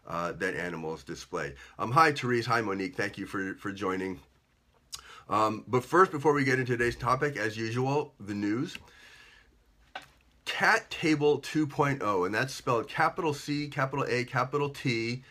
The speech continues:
and then the word able, like cat table two point oh, has been described as the perfect storage f-, system for pets. It is, uh, as you can see, a series of blocks. There are four different versions that you can pile up and stack in a variety of different ways. Um,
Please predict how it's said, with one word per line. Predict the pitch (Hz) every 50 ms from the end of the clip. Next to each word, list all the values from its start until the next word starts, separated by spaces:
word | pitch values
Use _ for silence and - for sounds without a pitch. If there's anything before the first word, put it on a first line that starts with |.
| - - - - _ _
and | - 98 104 110
then | 117 113 113 113 110 107 101
the | 104
word | 104 107 107 104 -
able, | - 113 123 127 107 90 80 73
like | 76 76 76 - -
cat | - - 113 110 117 - -
table | - - 98 95 87 85 87 104 110 - - - - -
two | - - 160
point | 165 - 175 165 147 101
oh, | 107 104 104 110 - - - - - - -
has | - 139 139 135
been | 131 175 190
described | 190 196 190 - 170 156 151 156 139
as | 135 123
the | 123 120
perfect | - 165 165 165 160 139
storage | - - - 131 127 127 135 139 135 135
f-, | - - -
system | - - 127 113 - - 110 101
for | - - 113 101
pets. | - - - - 95 - - - - -
It | - 104 - -
is, | 95 101 104 107 107 104 101 - - - - - - - - _ _ -
uh, | 90 98 101 101
as | 107 120
you | 127
can | 120 127
see, | 123 - 143 131
a | 113
series | - - 131 131 139 147 147
of | 156 143 127 -
blocks. | 117 117 110 117 127 135 - -
There | - 107
are |
four | 107 - - 117 127 131
different | 131 135 139 117
versions | 113 113 110 110 123 120 113
that | 110 104 120
you | 120 113
can | - 107 98
pile | - - 107 113 120 120 120 117 101 -
up | - 104 110 - -
and | 73 92 95
stack | - - - 101 107 - -
in | 113 98
a | 90
variety | 82 90 87 92 98 98 101 104 104 104 107 107
of | - - 92
different | 98 90 - 107 78
ways. | 73 85 82 80 92 - - - - - - - - - - - -
Um, | - 92 98 98 101 104 104 104